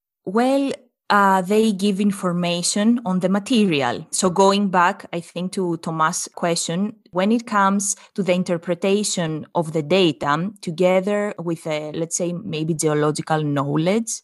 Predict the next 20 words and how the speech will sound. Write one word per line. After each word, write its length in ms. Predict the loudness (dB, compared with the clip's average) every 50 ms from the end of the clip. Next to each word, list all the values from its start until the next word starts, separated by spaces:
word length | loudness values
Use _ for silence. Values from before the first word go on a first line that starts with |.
| _ -2
or 720 | 0 4 4 6 6 6 6 6 6 4 4 2 2 0
with 180 | -4 -4 0 2
other 260 | 2 2 4 4 2
information 760 | 2 2 -2 -2 -2 -2 -2 -2 -4 -4 -6 -4 -4 -4 -2
that, 220 | -2 -2 -4 -4 -6 -8 -4 -2
uh, 420 | -2 0 0 0 0 0 -2 -4 -4
we 80 | -6 -6
take 460 | -6 -4 -2 -2 0 0 -2 -4 -8
from 500 | -14 -8 -6 -4 -4 -2 -4 -4 -2 0
other 360 | 2 2 4 4 2 2 0 -2 _ -6
kinds 280 | -4 -2 -2 -2 -2
of 100 | -4 -4
seismological 600 | -4 -2 0 2 2 2 2 0 -4 -4 -4 -4
studies, 440 | 0 2 4 4 4 4 2 0 0
we 240 | 2 4 4 4 4
have 240 | 4 2 2 2 2
information 560 | 0 0 0 0 0 0 0 -2 -4 -6 -6
about 260 | -4 -4 -4 -4 -6
the 60 | -8
material. 720 | -8 -8 -8 -8 -10 -10 -10 -8 -8 -10 -10 -10 -12 -12